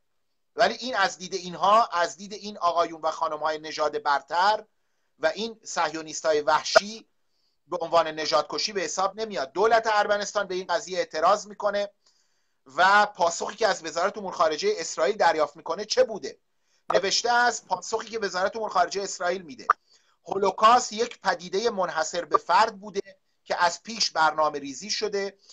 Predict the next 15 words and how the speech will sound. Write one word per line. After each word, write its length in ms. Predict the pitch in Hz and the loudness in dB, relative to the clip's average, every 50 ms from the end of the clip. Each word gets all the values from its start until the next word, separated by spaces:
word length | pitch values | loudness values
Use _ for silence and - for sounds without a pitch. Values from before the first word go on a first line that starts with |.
| _ _ _ _ | _ _ _ _
و 100 | - 165 | 0 2
هدف 500 | 147 - 160 160 170 202 220 233 233 - | 2 4 2 2 4 4 2 2 0 0
نابودی 540 | 180 170 170 165 151 160 160 143 180 233 226 | 4 4 4 4 2 -2 -10 -12 -8 -8 -2
کامل 400 | - 202 185 165 160 170 196 214 | -2 2 2 2 2 0 2 2
یک 300 | 220 220 180 220 214 - - | 2 2 4 0 0 0 -2
قوم 180 | - 196 214 214 - | 2 4 4 4 2
بوده 300 | 180 - - 254 254 - | -2 -10 -10 -8 -8 -8
است. 340 | 95 95 - - - - _ _ _ _ _ _ _ _ _ _ | -8 -8 -10 -12 -14 -16 _ _ _ _ _ _ _ _ _ _
ملت 580 | 151 165 196 196 202 208 233 262 262 277 277 - | -6 -4 -2 -2 0 2 2 0 2 2 -2 2
ارمنی 520 | - 185 185 180 175 175 175 180 208 220 208 - _ _ _ _ | 2 2 2 2 0 -2 -2 -2 -4 -8 -10 -14 _ _ _ _
قربانی 540 | - 185 180 175 - - 170 170 170 180 214 | 0 0 0 0 4 6 6 6 6 4 0
یک 340 | 240 226 196 226 233 233 - | -6 -6 -4 -4 -4 -4 -6
فاجعه 640 | - - 185 175 165 165 151 - 160 170 190 226 | -10 -2 2 4 4 4 2 0 -6 -2 -2 0
شده 320 | 220 - - 165 147 135 117 | 0 0 -2 -4 -4 -4 -4
است. 320 | 107 98 - - - _ | -4 -4 -6 -10 -16 _